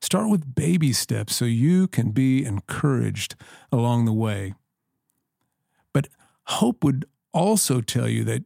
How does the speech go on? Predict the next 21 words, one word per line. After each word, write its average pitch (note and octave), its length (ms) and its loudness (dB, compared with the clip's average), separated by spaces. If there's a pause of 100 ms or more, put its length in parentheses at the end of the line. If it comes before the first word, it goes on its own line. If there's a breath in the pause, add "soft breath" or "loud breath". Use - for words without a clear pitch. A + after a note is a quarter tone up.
(120)
you've F3 260 2
gotta G#3 280 0
not E3+ 280 2
just C3 340 -2
make B2+ 320 0
plans A3 540 0
to C#3+ 80 -2
step, A2 500 -4
but C#3 200 -2
you D#3+ 160 4
must C3+ 380 0
exercise E3+ 840 0
the B2+ 140 -2
willpower A#2+ 1080 0 (360 loud breath)
to C3+ 120 2
just D#3 640 -2
take C#3+ 400 0
that B2 320 -2
next A2+ 480 -2
right A2 320 -2
step. G#2+ 580 -4